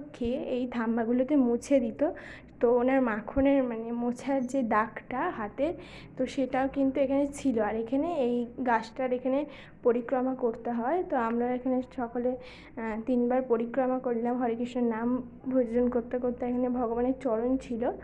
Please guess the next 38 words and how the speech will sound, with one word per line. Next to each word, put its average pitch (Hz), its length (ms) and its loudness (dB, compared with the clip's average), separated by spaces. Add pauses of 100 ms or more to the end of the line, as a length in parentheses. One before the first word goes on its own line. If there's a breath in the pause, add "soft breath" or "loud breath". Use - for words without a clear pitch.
(400 loud breath)
তো 233 120 0
এরপরেই, 269 720 2
আহ, 220 280 -2
ওখান 262 300 2
দিয়ে 269 140 2
যেতে 240 280 2
যেতেই 269 320 4
একটা 240 380 2 (180)
গোশালা 240 600 4
ছিল, 254 380 0 (400 loud breath)
তো 254 100 0
সেখানে 269 420 2
আমরা 254 260 4
গোমাতাদের 262 540 6
আর 240 140 4
দুই 233 220 0
চারটে 269 420 2 (400 loud breath)
রুটি 254 280 4
বেঁচে 254 240 2
ছিল, 240 220 0
তো 247 160 2
সেটা 254 260 0
খাইয়ে 240 360 0
দিচ্ছি। 240 260 0
আর 247 60 2
খুব 262 240 2
ভয় 240 220 2
পাচ্ছিলাম 247 480 0
আমি 240 180 2
রুটি 233 280 0
খাওয়াতে 233 300 0
গোমাতাদের, 240 600 0 (1000 loud breath)
তো 294 60 6
একজনকে 247 560 4
খাইয়ে 233 360 2
দিয়েছি 233 220 -2
সব 247 280 -2
রুটি। 247 320 2